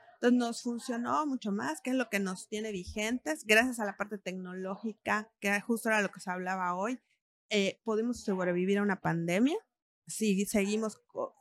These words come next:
fuimos comercialmente viables aún en pandemia, porque comparado con otros medios de comunicación locales que no tenían esas plataformas,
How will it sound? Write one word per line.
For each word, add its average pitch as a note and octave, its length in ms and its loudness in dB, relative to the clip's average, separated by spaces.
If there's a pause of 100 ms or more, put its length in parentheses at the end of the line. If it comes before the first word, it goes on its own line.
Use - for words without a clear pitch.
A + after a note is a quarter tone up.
fuimos G#3+ 340 0
comercialmente G#3+ 1120 0
viables F#3+ 560 0
aún G3+ 320 4
en A3 120 0
pandemia, F3 680 2 (340)
porque A3 580 2 (180)
comparado A#3+ 440 4
con A3 120 2
otros A3 280 -4
medios G#3+ 200 -4
de G#3+ 120 -8
comunicación F#3+ 880 -4
locales A3+ 640 -4
que G#3 100 2
no A#3 320 0
tenían A#3+ 340 -2
esas G#3 240 -8
plataformas, F#3 960 -8